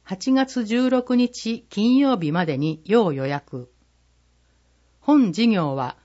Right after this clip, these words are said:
国際ソロプチミスト大阪臨空の協賛で実施します。問い合わせ、人権推進課、電話、零七二、四八九の、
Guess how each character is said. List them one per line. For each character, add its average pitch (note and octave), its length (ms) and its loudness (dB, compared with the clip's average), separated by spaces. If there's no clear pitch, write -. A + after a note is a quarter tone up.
国 G3+ 260 -4
際 B3 360 0
ソ G3+ 160 -4
ロ C4 100 2
プ C4 140 -10
チ B3 160 -2
ミ B3 140 2
ス - 100 -18
ト - 240 -2
大 A#3 180 4
阪 - 400 -10
臨 B3 300 0
空 A#3 280 -4
の A3 360 -2
協 A3+ 240 -2
賛 A3 320 -4
で G3+ 180 -4
実 D#3 160 -8
施 - 240 -10
し F3 160 -8
ま E3 140 -2
す。 - 240 -20
問 A#3 240 -2
い B3+ 80 0
合 A#3+ 60 0
わ A#3 140 -2
せ、 G3 380 -6
人 A3+ 280 2
権 B3+ 220 0
推 A#3 300 -4
進 A3 320 -4
課、 F3 320 -4
電 A#3 300 -2
話、 A3+ 260 -4
零 B3 260 0
七 A3+ 400 0
二、 D3+ 320 -2
四 A#3+ 340 0
八 B3+ 380 -6
九 F#3+ 380 -4
の、 C3+ 280 -6